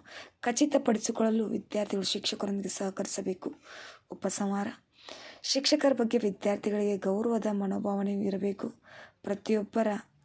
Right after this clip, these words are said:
ಜೀವನದಲ್ಲೂ ಗುರುವಿನ ಪಾತ್ರ ಅತಿ ಮುಖ್ಯವಾದುದು. ಶಿಕ್ಷಕರಲ್ಲಿ ವಿದ್ಯಾರ್ಥಿಗಳನ್ನು ಉನ್ನತ ಮಟ್ಟಕ್ಕೆ ತೆಗೆದುಕೊಂಡು ಹೋಗುವ ಸಾಮರ್ಥ್ಯವನ್ನು ಹೊಂದಿದ್ದಾರೆ. ಮನುಷ್ಯ ಎಷ್ಟೇ ದೊಡ್ಡವನಾಗಿದ್ದರೂ ಕಲಿಸಿದ ಗುರುಗಳನ್ನು ಯಾವತ್ತಿಗೂ ಮರೆಯಬಾರದು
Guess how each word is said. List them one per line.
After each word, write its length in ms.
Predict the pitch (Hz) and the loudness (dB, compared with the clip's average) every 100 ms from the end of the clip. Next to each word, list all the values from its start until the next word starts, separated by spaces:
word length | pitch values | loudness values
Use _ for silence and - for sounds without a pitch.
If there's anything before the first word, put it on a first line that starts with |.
| _ _ | _ _
ಜೀವನದಲ್ಲೂ 600 | - 202 202 202 220 220 208 | -4 0 0 0 2 2 0
ಗುರುವಿನ 420 | 208 214 220 202 | 0 2 0 0
ಪಾತ್ರ 320 | - 190 190 190 | -2 -4 -4 -4
ಅತಿ 220 | - 196 | -2 -2
ಮುಖ್ಯವಾದುದು. 800 | 196 196 - 208 196 190 - - - _ - - - - - | -2 -4 -4 -2 -2 -4 -8 -10 -12 _ -20 -20 -18 -14 -4
ಶಿಕ್ಷಕರಲ್ಲಿ 720 | - 277 302 311 311 302 294 | 0 4 4 8 10 10 8
ವಿದ್ಯಾರ್ಥಿಗಳನ್ನು 760 | 233 214 226 233 240 226 220 214 | 6 4 2 2 2 4 4 4
ಉನ್ನತ 320 | 220 220 220 | 2 2 0
ಮಟ್ಟಕ್ಕೆ 420 | 208 214 240 233 | -2 -2 -2 -2
ತೆಗೆದುಕೊಂಡು 600 | 220 196 202 208 208 208 196 | -2 0 -2 -2 -2 0 -2
ಹೋಗುವ 360 | 190 185 202 202 - - - - | -2 0 0 -2 -6 -20 -14 -8
ಸಾಮರ್ಥ್ಯವನ್ನು 640 | - 185 202 214 226 214 | -4 -2 -2 -2 0 0
ಹೊಂದಿದ್ದಾರೆ. 500 | 202 190 190 202 214 - - - - - - | 2 0 0 0 -2 -6 -14 -18 -16 -16 -8
ಮನುಷ್ಯ 360 | 202 214 220 214 | -2 0 0 0
ಎಷ್ಟೇ 360 | 202 - - 262 | 0 -2 2 4
ದೊಡ್ಡವನಾಗಿದ್ದರೂ 840 | 226 214 214 208 202 208 196 220 - - - _ _ _ _ _ _ - _ | 4 2 0 0 0 -2 -2 -4 -4 -10 -20 _ _ _ _ _ _ -20 _
ಕಲಿಸಿದ 400 | 214 208 202 208 | -2 -2 0 0
ಗುರುಗಳನ್ನು 540 | 202 202 220 226 208 208 | 0 2 2 2 0 0
ಯಾವತ್ತಿಗೂ 520 | 196 190 196 202 196 | 0 -2 -4 -4 -2
ಮರೆಯಬಾರದು 600 | 196 190 190 196 196 220 | -2 0 -2 -2 -2 -4